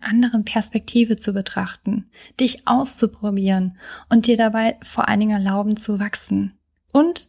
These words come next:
Geduld dabei zu haben. Teil mir super gerne mal mit unter dem aktuellen Insta-Beitrag,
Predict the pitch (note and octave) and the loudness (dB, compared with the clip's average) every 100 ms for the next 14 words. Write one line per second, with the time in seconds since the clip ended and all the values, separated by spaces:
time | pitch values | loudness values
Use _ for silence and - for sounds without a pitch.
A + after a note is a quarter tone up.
0 | _ C4 A3 F#3 F3+ F#3 F3+ F#3 F#3 F3+ | _ 2 4 2 0 -6 -6 -6 -6 -4
1 | F3 F3+ F#3+ _ _ _ - - - - | -6 -10 -14 _ _ _ -20 -20 -20 -10
2 | - C4 C#4+ D4 C4+ A#3 A#3 A3+ G#3+ G#3+ | -2 2 4 2 2 2 0 0 2 2
3 | G#3 G#3 G3+ G#3 A3 G3+ G3+ G#3 G3+ - | 2 2 0 0 -2 0 -2 -2 -4 -2
4 | G3+ G3+ G#3+ G#3+ - F#3+ F#3+ F#3 G3 G3 | 0 2 2 2 0 0 0 0 0 0
5 | G3 | -2